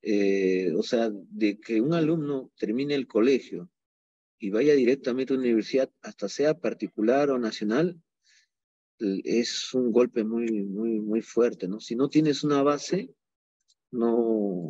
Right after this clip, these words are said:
les, les cuesta bastante. Eh, por ejemplo, este, en esta particular que estoy tra-, es, trabajando, enseñaba, eh,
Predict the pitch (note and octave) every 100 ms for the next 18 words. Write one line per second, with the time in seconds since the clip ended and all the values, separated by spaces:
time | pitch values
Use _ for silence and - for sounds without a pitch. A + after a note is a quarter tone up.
0 | E2+ F2 G#2 G2 G2+ - C3 C#3+ E3 D3
1 | F#2+ G#2+ B2 B2+ - _ _ _ _ _
2 | _ _ _ - G2+ G2+ F#2+ A#2 A#2 C#3+
3 | D3 D3 - C#3 G#2 F#2 A2 C3+ D3 D#3
4 | B2+ B2 B2+ C3+ B2 - C3 _ - G#2+
5 | A2 - G#2 - A2+ A2 G#2+ C#3 D3 C#3+
6 | - G#2+ A2 B2+ C3 C3+ A2+ G#2+ G2+ F#2
7 | F2 F#2 G2